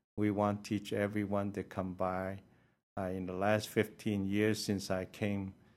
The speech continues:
to University of Pittsburgh after twenty years at University of California, San Diego, M S R C has, uh, about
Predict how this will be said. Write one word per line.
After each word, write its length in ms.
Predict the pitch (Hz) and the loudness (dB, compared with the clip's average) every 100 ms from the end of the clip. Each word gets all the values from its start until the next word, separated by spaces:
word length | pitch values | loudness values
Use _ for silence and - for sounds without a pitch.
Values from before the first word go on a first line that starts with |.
| _ _ _ _ - | _ _ _ _ -10
to 240 | - 95 95 | -2 0 0
University 500 | 95 95 98 - 95 | -2 0 -2 -2 -4
of 80 | |
Pittsburgh 460 | - 117 - 113 101 | 2 2 4 2 4
after 280 | 95 - 95 | 2 0 -6
twenty 340 | - 107 101 | -2 0 0
years 500 | 95 98 101 101 98 | -2 -2 0 0 0
at 160 | 95 95 | -2 -2
University 460 | 92 87 95 - | -6 -2 -2 -4
of 40 | 87 | -6
California, 580 | 95 87 - 101 95 92 | -4 -4 -4 -6 -6 -8
San 280 | - 95 | -8 -8
Diego, 540 | 87 90 104 110 107 117 - - _ _ - | -6 -4 -4 -2 -4 -4 -16 -20 _ _ 2
M 140 | 135 | 4
S 200 | 139 131 | 4 4
R 140 | 120 113 | 4 4
C 300 | - 123 127 | 4 2 4
has, 520 | 110 95 92 - - | 4 2 0 -6 -2
uh, 340 | 98 98 98 95 - _ _ - | 0 2 0 -4 -14 _ _ -6
about 480 | 98 - 104 101 | -2 4 6 6